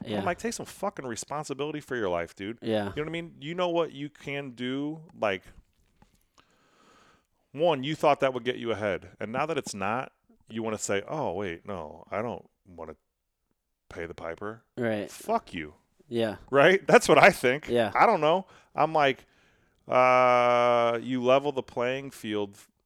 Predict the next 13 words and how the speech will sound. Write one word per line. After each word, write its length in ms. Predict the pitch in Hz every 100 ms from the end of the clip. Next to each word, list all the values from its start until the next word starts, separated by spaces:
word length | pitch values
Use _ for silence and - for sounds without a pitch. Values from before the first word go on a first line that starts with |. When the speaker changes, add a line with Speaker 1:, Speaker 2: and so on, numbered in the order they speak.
| _ _ _ _ _ _ _ _ _
Speaker 1:
then 240 | 98 120 123
there's 240 | 110 104
n-, 140 | 110 - -
who, 120 | 131
who 200 | 120 135
gets 220 | 139 -
ahead? 400 | 117 117 113 90 85 _ _ _ _ _ _ _ _ _ _ _ _ _ _ _ _ _ -
If 140 | 117
everybody 480 | 123 127 135 127 131
can 180 | - 113
have 220 | 120 113
an 100 | 113
education 800 | 107 110 - 104 104 123 123